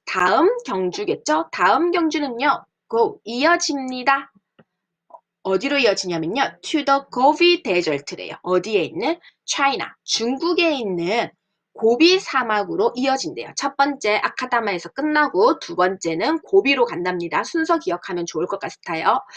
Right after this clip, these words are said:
자, 이 문장 또 형광펜 칠게요. 지금 또 최상급 나옵니다. 자, 마찬가지, 아유, 음, 이걸로 쳐야 되는데. 이쁘게 치겠어요, 선생님은.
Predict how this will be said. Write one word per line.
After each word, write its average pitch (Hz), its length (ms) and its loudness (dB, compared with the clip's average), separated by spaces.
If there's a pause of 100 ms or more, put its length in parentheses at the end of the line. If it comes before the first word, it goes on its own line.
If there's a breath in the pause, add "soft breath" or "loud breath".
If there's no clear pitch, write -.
(200 loud breath)
자, - 140 0
이 240 120 0
문장 311 360 4
또 294 120 0
형광펜 302 460 0
칠게요. 233 760 2
지금 196 500 -2
또 330 200 2
최상급 294 520 -4
나옵니다. 170 760 -2 (500 loud breath)
자, - 180 -4
마찬가지, 330 720 2
아유, 294 200 -2
음, 226 960 -8
이걸로 240 320 -4
쳐야 196 240 -8
되는데. 175 640 -6 (400)
이쁘게 262 340 -2
치겠어요, - 520 -2
선생님은. 196 760 -4